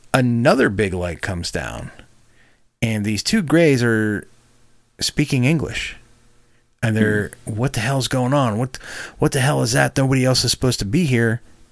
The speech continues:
Speaker 1: And they get abducted as well. Now, the crazy thing is, is one of the, one of the people from the vehicle that got abducted,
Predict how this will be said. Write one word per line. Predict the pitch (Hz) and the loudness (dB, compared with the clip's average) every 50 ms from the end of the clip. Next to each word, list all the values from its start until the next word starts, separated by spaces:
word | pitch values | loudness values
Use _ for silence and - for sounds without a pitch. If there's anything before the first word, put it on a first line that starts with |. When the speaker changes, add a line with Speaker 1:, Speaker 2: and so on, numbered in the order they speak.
| - _ | -8 _
Speaker 1:
And | - 104 101 101 101 98 98 98 92 - - - | -4 -2 -2 -2 -2 -2 -2 -4 -4 -6 -10 -12
they | - 104 104 107 110 104 110 147 214 320 | -12 -10 -10 -8 -6 0 4 6 6 6
get | 349 339 285 156 135 | 6 6 4 6 6
abducted | 127 110 107 107 127 127 120 - - - 127 120 110 | 4 2 2 4 4 4 4 4 2 0 0 2 2
as | 107 110 95 104 | 2 0 0 0
well. | 117 175 285 370 320 - 65 55 - - - - - - _ _ _ _ _ _ _ - _ _ _ _ _ _ _ _ _ _ _ _ _ _ _ _ _ _ _ _ _ _ _ _ _ | 0 2 2 2 2 2 0 -4 -6 -10 -14 -18 -20 -20 _ _ _ _ _ _ _ -20 _ _ _ _ _ _ _ _ _ _ _ _ _ _ _ _ _ _ _ _ _ _ _ _ _
Now, | - 113 117 | 2 2 2
the | 113 113 | 2 0
crazy | - - - 143 190 240 247 - 185 156 | 0 2 4 6 6 6 6 4 2 0
thing | - - 139 127 123 | 2 2 2 4 4
is, | 120 120 117 117 | 4 2 2 2
is | 113 101 98 98 - | 0 -2 -2 -4 -6
one | - 117 113 123 135 | -6 -2 0 2 2
of | 139 | 2
the, | 131 127 - _ _ _ - - - - - - | 2 0 -2 _ _ _ -20 -20 -20 -20 -12 -6
one | - 120 123 | -2 0 2
of | 131 117 | 2 2
the | - | 2
people | 156 147 131 131 | 2 2 2 0
from | - 147 127 | 0 0 2
the | 117 107 | 2 2
vehicle | 101 117 175 214 170 165 135 - - 113 107 104 | 2 4 6 6 6 6 4 4 2 0 0 0
that | 104 98 - | 0 -2 0
got | - 104 95 | 0 0 0
abducted, | 90 85 87 92 80 82 - - 80 82 - - | -2 -2 -4 -4 -4 -4 -4 -6 -6 -6 -6 -8